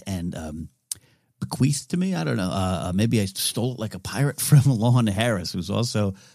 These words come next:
a past contributor on the show, and I do intend to get Lon back. Uh, schedule was tough for me this year to get a bunch of people on. Schedule is always it.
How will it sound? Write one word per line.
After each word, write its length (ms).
a 60
past 300
contributor 460
on 100
the 100
show, 260
and 80
I 60
do 180
intend 320
to 60
get 140
Lon 240
back. 320
Uh, 140
schedule 340
was 140
tough 180
for 120
me 180
this 220
year 120
to 80
get 80
a 40
bunch 200
of 60
people 320
on. 260
Schedule 480
is 100
always 320
it. 140